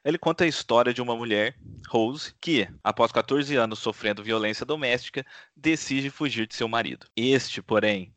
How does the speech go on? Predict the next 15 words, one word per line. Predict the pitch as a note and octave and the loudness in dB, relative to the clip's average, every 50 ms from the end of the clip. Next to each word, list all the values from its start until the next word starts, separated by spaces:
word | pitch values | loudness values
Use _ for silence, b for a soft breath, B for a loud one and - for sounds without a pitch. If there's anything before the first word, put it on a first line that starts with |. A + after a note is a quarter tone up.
| _ | _
um | - G#2 | -14 -8
policial | - A2+ G2+ G#2 - - A#2+ A2 G#2+ | -4 -4 -4 -4 0 2 4 4 4
cruel | G#2 - - A2 G#2 G#2 G#2+ A2+ A#2+ A2+ | 2 0 -4 -2 0 2 2 2 2 0
e | G#2 | -4
sanguinário, | - - G#2+ G2 G2 A2+ B2 A2+ G#2+ A2 A2+ B2+ C3 _ _ | -6 -10 -10 -8 -8 -6 -2 0 0 0 -2 -4 -8 _ _
sai | - - - C#3 C#3 C#3+ D#3 E3+ E3 _ | -4 0 4 4 4 4 2 0 -4 _
em | - E3+ | -12 -10
uma | D#3+ D#3+ E3 D3+ | -8 -6 -6 -6
violenta | C#3 C#3+ D3+ C3+ B2+ B2 C#3 D3 - - B2+ | -4 -2 -2 0 0 0 -2 -4 -4 -6 -4
caçada | - - A2+ A2 - G#2 - - G#2 G2+ G#2 G#2 G#2 G#2 A2 A2 | -4 -4 -4 -4 -6 -6 -2 2 4 4 4 2 2 0 -4 -6
pra | A2 - A2+ | -6 -6 -8
puni-la. | A2 _ B2 A2 F#2 F2 F2+ F#2+ F#2 D#2+ - - | -8 _ -10 -12 -12 -10 -10 -10 -8 -10 -10 -10
Durante | - - G#2 G2+ G2+ G#2 G2+ - | -8 -6 -4 -2 -2 -2 -2 -4
a | A2+ | -4
jornada, | G#2+ A#2+ C3 C3+ C3 A#2+ A2 G#2+ A2 - C3 | -2 -2 -4 -2 0 0 0 0 -2 -4 -10